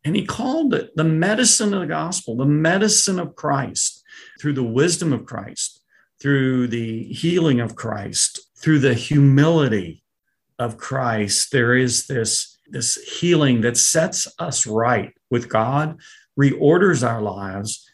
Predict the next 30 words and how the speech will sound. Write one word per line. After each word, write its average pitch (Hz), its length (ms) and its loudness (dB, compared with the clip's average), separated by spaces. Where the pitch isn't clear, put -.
and 123 100 2
brings, 120 540 2
and 120 240 -6
brings 120 360 -2
healing 110 460 -2
to 107 240 -6
us. 92 240 -6
So - 100 -4
I 147 140 0
think 196 160 2
that's 147 220 2
just 123 200 -2
one 139 220 2
a-, 120 320 -2
aspect 120 640 -4
that 117 160 0
I 113 60 -2
would 110 200 -4
say 110 600 -4
where 120 280 0
it 117 100 -2
do-, 160 300 0
really 151 280 4
addresses 117 640 0
some 135 100 -6
of 117 60 -6
the 117 120 -4
issues 110 460 -4
that 107 220 -8
you're 107 320 -4